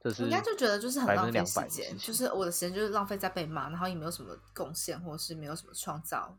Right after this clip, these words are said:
Speaker 2: 或是没有什么
Speaker 1: 对，但，但其实你不用紧张，你也，你也，没有，没有，你，你的时间不会被浪费，因为你在里面本来就不会有什么创造，所以，<laughs> 所以即使他老老实实来，也，也不会，也不会带来多大的贡献，就是，
Speaker 2: 就相对起来，
Speaker 1: 只是
Speaker 2: 可能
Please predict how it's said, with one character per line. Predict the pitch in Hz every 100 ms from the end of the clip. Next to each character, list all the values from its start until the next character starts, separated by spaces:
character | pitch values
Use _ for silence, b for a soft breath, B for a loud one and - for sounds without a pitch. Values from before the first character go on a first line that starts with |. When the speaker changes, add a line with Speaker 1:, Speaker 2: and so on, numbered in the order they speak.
| _
Speaker 2:
或 | 170
是 | 170
没 | 139
有 |
什 | 151
么 |
Speaker 1:
对， | 165
但， | 226
但 | 185
其 |
实 | 139
你 | 127
不 |
用 | 120 127
紧 | 117 104
张， | 117
你 | 117
也， | 120
你 | 143
也， | 127 127 - _ _ _ _
没 | -
有， |
没 | 143
有， | 151 127
你， | 117 123
你 | 123 127
的 | 110
时 | 123
间 | 135
不 | 135
会 | 98
被 | 104
浪 | 98 95
费， | -
因 | 95
为 | 160
你 | 135
在 |
里 | 139
面 | 101 110
本 | 107 85
来 |
就 | 101
不 | 110 110
会 | 107
有 |
什 | 104 90
么 |
创 | - 101 -
造， | - - B B B B
所 | - 170
以， |
<laughs> | 127 - - - - - _ _ _
所 | -
以 | 165 - 160 196 160
即 | - 180
使 | 160 131
他 | 143 143 151 _ _
老 | 151 135
老 | 139
实 | 117
实 | 117 131
来， | 113 107
也， | 107 107 117
也 | 131
不 | 110 123
会， | 139 139 - -
也 | 123
不 | 113
会 | 131
带 | 135
来 | 110
多 | 107
大 | 107
的 | 110
贡 | 113 104
献， | 104 98
就 | 98
是， | - _ B B -
Speaker 2:
就 | 466
相 | 320 403
对 | 403 403
起 | 294
来， | 220 185
Speaker 1:
只 | 190
是 |
Speaker 2:
可 | 190
能 | 175 175 190